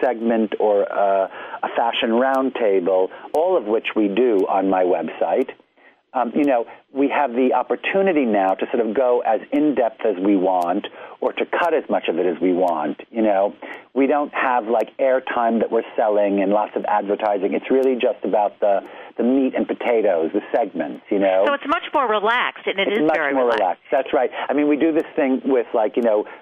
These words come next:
Speaker 1: these ladies who come on, this thing called Sketches and Answers. And, you know, we take only the really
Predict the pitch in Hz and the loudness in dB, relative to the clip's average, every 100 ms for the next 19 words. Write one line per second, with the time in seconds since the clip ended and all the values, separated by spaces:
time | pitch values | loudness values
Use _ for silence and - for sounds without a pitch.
0 | _ 131 110 123 120 120 131 - 120 113 | _ 0 2 2 2 0 0 -2 0 0
1 | 107 101 113 - 120 - 104 - 123 - | 0 -2 -4 -2 -4 -2 -2 -2 -2 0
2 | 110 104 104 101 101 - 85 78 - - | 0 2 2 2 0 0 0 0 -4 -18
3 | - - 123 139 170 127 110 104 - - | -12 -4 0 2 2 2 2 0 -6 -6
4 | 131 123 - 156 127 - 170 180 190 160 | -4 -2 0 -2 -2 -2 0 0 2 2
5 | 139 123 131 127 127 | 2 2 2 2 0